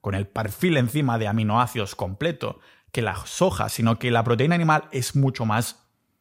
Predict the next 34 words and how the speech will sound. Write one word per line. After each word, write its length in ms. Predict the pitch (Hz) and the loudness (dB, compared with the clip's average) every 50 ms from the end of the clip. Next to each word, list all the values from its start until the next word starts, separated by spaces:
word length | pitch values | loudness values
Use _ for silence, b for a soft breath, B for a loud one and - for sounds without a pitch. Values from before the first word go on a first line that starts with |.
| _ - _ _ | _ -20 _ _
biodisponible. 880 | - 113 113 110 107 101 - - 101 101 104 101 101 98 - - _ _ _ | -2 0 2 2 2 0 -2 -2 -2 -2 -2 -2 -4 -6 -10 -12 _ _ _
¿Qué 140 | - - | -18 -16
significa 480 | - - - - 101 - 127 117 117 104 | -16 -12 -10 -10 -6 -6 -2 -2 0 -2
esto? 220 | 101 - - 110 | -2 -6 -10 -12
Que 80 | - 104 | -12 -12
el 80 | 95 - | -10 -6
cuerpo 400 | - 113 123 135 131 - 135 123 | 0 2 4 4 4 2 0 2
humano 420 | 117 117 110 113 117 131 151 b b b b b b b | 2 4 4 4 2 0 -2 b b b b b b b
la 120 | - 107 | -8 -8
absorbe 380 | 98 - - - 156 139 120 113 | -8 -6 -2 0 2 2 4 4
más, 320 | 107 110 117 131 135 - b b b b b b | 2 2 2 0 -2 -4 b b b b b b
la 160 | - 127 131 | 0 0 2
aprovecha 580 | 131 - 135 123 120 120 - - - 131 - - | 2 4 4 4 4 2 0 0 -2 -2 -4 -4
en 160 | - 113 107 | -6 -8 -6
su 160 | 104 - 135 117 | -4 -2 -2 0
totalidad, 600 | 110 113 101 104 101 104 101 107 117 143 - b b b b b b b _ | 0 2 2 2 0 2 2 2 0 0 -2 b b b b b b b _
que 120 | - 123 113 | -4 -2 -2
las, 280 | 107 104 - - 120 110 | -2 -2 -4 -6 -8 -4
<laughs> 40 | |
que 80 | - 120 | -4 0
no 140 | 113 143 151 | 2 2 2
las 120 | 139 113 | 2 0
proteínas 460 | - - 147 127 131 131 135 147 156 | 2 2 2 2 4 2 2 2 2
basadas 400 | 131 110 113 - - 127 143 151 | 2 2 0 2 4 2 4 2
en 160 | 113 98 101 98 | 2 -2 -2 0
plantas. 480 | - 165 214 208 156 - - - - | 0 2 2 2 0 -4 -10 -18 -20
Estamos 300 | _ - - 135 151 135 | _ -4 -2 0 2 2
hablando 340 | 139 131 131 135 147 160 160 B B B B B B B B | 4 4 4 4 2 0 0 B B B B B B B B
de 160 | 127 139 127 | -4 -4 -2
que 120 | - 131 | -2 -4
cien 420 | 110 - - - 160 196 202 190 160 | -4 -4 -4 0 2 2 2 4 4
gramos 360 | 151 160 160 156 147 131 113 | 4 4 4 4 4 2 2
de 80 | 139 | 2
bistec 560 | 151 139 113 - - - 165 143 - - - | 2 2 -2 -4 -4 -4 -4 -4 -4 -6 -14